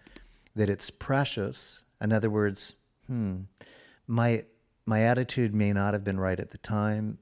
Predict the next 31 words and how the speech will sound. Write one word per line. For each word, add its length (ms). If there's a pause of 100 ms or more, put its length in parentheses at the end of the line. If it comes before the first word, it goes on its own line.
(120)
I 100
may 120
have 140
had 160
it 100
altogether 500
wrong 300
about 380 (380)
those 340
who 220
I 120
have 160
seen 540 (640)
having 360
lost 300
their 80
lives. 420
I 120
gave 220
my 200 (340)
sister-in-law 520
a 20
call 260
last 300
night 280 (200)
because 420
it 100
was 140
my 160
brother's, 580 (460)
uh, 340